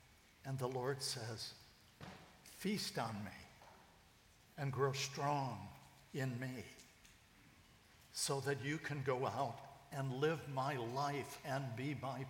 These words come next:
people in the midst of a broken world." That's why we do this. What, what's this about? It is the promise of the Lord that in this place, he's going to make creation do what it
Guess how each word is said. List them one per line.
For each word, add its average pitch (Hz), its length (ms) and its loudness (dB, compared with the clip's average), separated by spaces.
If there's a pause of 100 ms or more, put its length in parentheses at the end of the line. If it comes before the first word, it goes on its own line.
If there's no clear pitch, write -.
people 139 380 -6 (380)
in 143 100 0
the 135 60 2
midst 131 340 -2
of 117 80 -4
a 110 60 -6
broken 113 420 -4
world." 90 240 -12 (1120)
That's 170 260 2
why 165 140 4
we 151 140 4
do 139 220 4
this. - 360 -6
What, 185 100 0 (140)
what's 196 220 -4
this - 200 0
about? 120 360 -2 (600)
It 147 160 2
is 123 200 2
the 131 100 -2
promise 147 640 2
of 131 140 -4
the 139 60 2
Lord 117 420 0 (500)
that 135 160 2 (320)
in 160 260 4 (140)
this 208 240 4
place, 151 680 -2 (500)
he's 170 240 2
going 160 300 2
to 151 40 2
make 139 280 2 (840)
creation 156 840 2
do 139 240 0
what 135 100 2
it 131 120 2